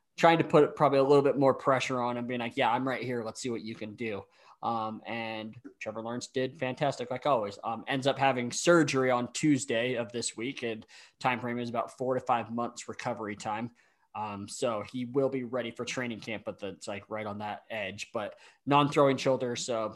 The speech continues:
you like to see that it's not on his throwing shoulder there. Um, and then as for the Jaguars going primary teal, uh,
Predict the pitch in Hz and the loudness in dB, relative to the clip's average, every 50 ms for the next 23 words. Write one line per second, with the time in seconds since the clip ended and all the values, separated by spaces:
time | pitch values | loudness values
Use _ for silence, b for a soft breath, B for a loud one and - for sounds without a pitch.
0 | - _ - 120 117 110 - - 107 - 113 110 101 107 104 95 101 104 - 113 | -12 _ -6 -6 -6 -6 -8 -12 -12 -10 -10 -8 -8 -8 -8 -8 -10 -10 -8 -8
1 | 107 104 101 98 101 - - 92 98 98 95 95 - 98 92 90 95 90 90 - | -8 -8 -8 -10 -12 -12 -12 -10 -10 -10 -10 -10 -10 -10 -10 -10 -10 -12 -10 -12
2 | - - _ _ _ _ _ _ _ _ _ _ _ _ _ - 127 139 135 123 | -12 -14 _ _ _ _ _ _ _ _ _ _ _ _ _ -2 2 2 4 4
3 | - - 123 B B B B B - 135 147 139 147 151 151 143 - 156 139 131 | 2 0 -2 B B B B B -2 0 2 4 6 6 6 6 6 4 4 4
4 | 131 123 139 135 127 120 127 120 117 - - 139 123 120 120 113 - 131 123 123 | 2 2 4 4 4 4 2 0 0 -2 -2 -4 -4 -4 -4 -4 -2 -2 -2 -2
5 | 139 139 110 - - - 160 147 127 117 120 b b b b b b b b - | -4 -8 -8 -6 0 4 6 6 6 6 2 b b b b b b b b 6
6 | 127 131 127 123 120 117 117 117 110 107 | 8 8 8 8 6 4 2 2 0 -2